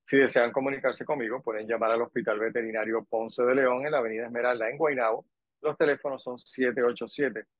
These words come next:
siete veinte, catorce seis tres o el siete ocho siete, siete veinte, seis tres cuatro ocho. O si tienen algún tema que desean cubrir, igual que pasó con la señora Román, nos pueden, se pueden comunicar a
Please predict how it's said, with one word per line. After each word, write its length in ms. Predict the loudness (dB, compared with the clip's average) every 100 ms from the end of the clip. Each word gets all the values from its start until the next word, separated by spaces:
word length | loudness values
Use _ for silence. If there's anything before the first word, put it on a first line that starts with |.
| _ _
siete 300 | -6 0 2
veinte, 260 | 2 -2 -2
catorce 400 | -4 -6 -10 -10
seis 200 | -8 0
tres 280 | 2 0 -6 _ _ _
o 120 | 2
el 80 | 2
siete 280 | 2 0 0
ocho 180 | -2 -2
siete, 260 | -2 -2 -2
siete 220 | -2 0
veinte, 320 | 0 -2 -6
seis 240 | -4 -4 -2
tres 180 | -4 -2
cuatro 420 | 0 0 -2 -6 _ _
ocho. 400 | 4 4 2 -8 _ _ _ _ _
O 480 | 4 6 6 2 -4 _ _ _ _ _ _ _ _
si 160 | -12
tienen 340 | -8 -10 -10 -16 _
algún 320 | -14 -12 -6
tema 240 | -2 0 0
que 60 |
desean 360 | -4 -4 -8 -10
cubrir, 340 | -8 -2 0
igual 180 | 0 -2
que 80 | -6
pasó 240 | -10 -6
con 80 | -2
la 80 | -2
señora 300 | -2 -2 0
Román, 300 | 2 0 -2
nos 100 | -8 -4
pueden, 340 | -2 -2 -4
se 100 | -8
pueden 200 | -8 -6
comunicar 380 | -4 -2 0 0
a 300 | 0 -4